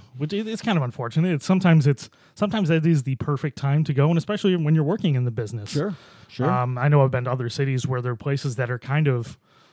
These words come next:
Speaker 1: um, designated, uh, industry spots.
Speaker 2: Mm-hmm.
Speaker 1: And
Speaker 2: Mm-hmm.
Speaker 1: actually, in a lot of ways, from people I talk to, you know, Rocco's that place on a, you know, on Monday night is kind of the non-designated
Speaker 2: Yeah, it's a
Speaker 1: people
Speaker 2: good
Speaker 1: come out.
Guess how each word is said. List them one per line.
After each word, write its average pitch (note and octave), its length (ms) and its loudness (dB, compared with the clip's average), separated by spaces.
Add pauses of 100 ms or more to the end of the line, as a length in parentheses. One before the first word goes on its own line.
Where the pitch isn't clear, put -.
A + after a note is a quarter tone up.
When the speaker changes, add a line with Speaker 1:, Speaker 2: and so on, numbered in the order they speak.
(240)
Speaker 1:
um, G#2+ 440 -12
designated, B2+ 840 0 (180)
uh, A#2 260 -6
industry E3 540 2
spots. - 640 -6 (120)
Speaker 2:
Mm-hmm. B2 200 0
Speaker 1:
And A#3 120 0 (160)
Speaker 2:
Mm-hmm. C#3 100 0
Speaker 1:
actually, D#3 300 2
in C#3 60 2
a C3 40 0
lot C#3+ 180 0
of C#3+ 60 0
ways, B2 240 -2
from A#2 280 -6 (220)
people A2+ 240 -2
I E3+ 120 0
talk A2 240 -10
to, B2+ 80 -8
you A#2 80 -4
know, B2 100 -4
Rocco's B2 480 -4
that A#2 200 -4
place D3+ 380 0
on B2 200 -2
a, A#2 260 -2 (120)
you C3+ 120 -2
know, A#2 80 -2
on A#2 140 -4
Monday B2+ 320 2
night C3 280 0
is A#2 120 -6
kind A#2+ 220 -6
of A2+ 120 -8
the A2+ 260 -4 (440)
non-designated C3 1300 2 (220)
Speaker 2:
Yeah, A#3+ 260 2
it's G3 120 0
a - 20 4
Speaker 1:
people D#3+ 80 2
Speaker 2:
good C3+ 80 0
Speaker 1:
come D#3+ 140 4
out. C#3 220 0